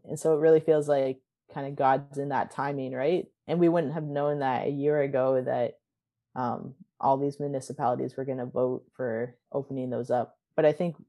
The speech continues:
Christians really had this opportunity to lead the way and say, "Oh, we're actually gonna see what this could do, um, not just as another profit gaining way for homeowners."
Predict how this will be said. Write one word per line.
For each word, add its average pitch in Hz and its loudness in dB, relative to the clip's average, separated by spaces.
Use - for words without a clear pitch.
Christians 165 -4
really 147 4
had 143 0
this 135 -4
opportunity 143 -2
to 160 2
lead 147 0
the 139 2
way 139 2
and 139 -6
say, 131 0
"Oh, 151 4
we're 147 4
actually 151 -2
gonna 147 -4
see 139 -4
what 131 -2
this - -4
could 143 -2
do, 127 0
um, 127 -8
not 143 -2
just 143 -4
as 135 -2
another 127 -4
profit 113 -4
gaining 123 -2
way 113 -2
for - -6
homeowners." 98 -10